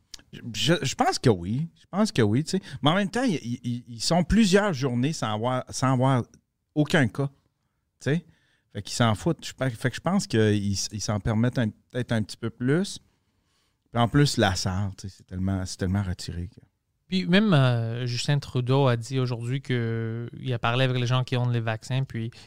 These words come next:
Speaker 2: ils vont commencer à faire ça, euh, pendant, euh, quand il a dit, mai, je pense mai, avril, mai. Puis, euh,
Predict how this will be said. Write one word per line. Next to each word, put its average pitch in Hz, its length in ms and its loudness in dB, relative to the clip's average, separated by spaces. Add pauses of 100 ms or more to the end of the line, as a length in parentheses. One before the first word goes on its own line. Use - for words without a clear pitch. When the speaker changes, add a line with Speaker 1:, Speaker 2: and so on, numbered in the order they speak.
(120)
Speaker 2:
ils 123 40 -8
vont 120 140 0
commencer 120 380 -2
à 143 40 0
faire 131 200 -2
ça, 139 220 0 (480)
euh, 113 580 -2 (560)
pendant, 135 680 0
euh, 120 320 -2 (160)
quand - 180 -20
il 147 40 -16
a 135 40 -16
dit, 123 180 -20
mai, 170 360 2
je - 60 -20
pense 139 240 -2
mai, 151 300 2 (680)
avril, 123 520 -2
mai. 131 360 -2 (520)
Puis, 127 300 2
euh, 113 280 0